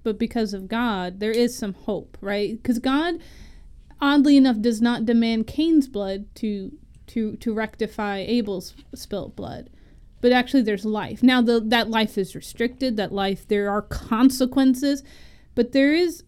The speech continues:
hopefulness that somehow Cain will still be able to live and maybe learn to live into the grace of God. Uh, but, but Cain within Cain's self will have no hope. So I'm gonna give him a two,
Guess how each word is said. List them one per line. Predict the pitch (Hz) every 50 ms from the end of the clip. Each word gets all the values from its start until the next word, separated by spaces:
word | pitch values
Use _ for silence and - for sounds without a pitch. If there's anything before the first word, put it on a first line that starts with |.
| - -
hopefulness | - - - - - 349 392 381 - - - 294 277 262 254 247 247 -
that | 247 - -
somehow | - 285 285 277 285 320 277 277
Cain | - - - 294 294 311 330 339 320
will | 294 269
still | - - - 269 262
be | 226 247 247 247
able | 247 226 233 220 220
to | - -
live | 196 208 208 233 254 285 302 302 294 277 247 254 - - - - - - - - -
and | 240 233 233
maybe | 240 240 247 214 233 226 208
learn | 196 202 214 226 240 262 269 277 262
to | 262 254
live | 240 226 220 214 202 214 -
into | - 233 240 240 233 226 - 220
the | 202 202
grace | 196 - 196 196 196 - -
of | 202 185 190
God. | 208 202 190 196 190 - - - - - - - - -
Uh, | - 233 226 226 226 220 220 202 - 220 - - - - -
but, | 247 240 220 - 240
but | 240 233 240 -
Cain | - - 294 294 311 302
within | 285 269 277 254 240 226
Cain's | 226 233 220 208 202 -
self | - - 220 202 185 - - -
will | 185 175
have | 165 185 165 160 - 175
no | 165 147 -
hope. | - - - - - - - -
So | - 226 240
I'm | 254 269 311
gonna | 370 381 381
give | 349 359 370 330
him | - 359 359 339 320 - - - - - - - _ - - - - - - - - - - - - -
a | 262 233
two, | 254 - - - - 330 392 466 508 539 508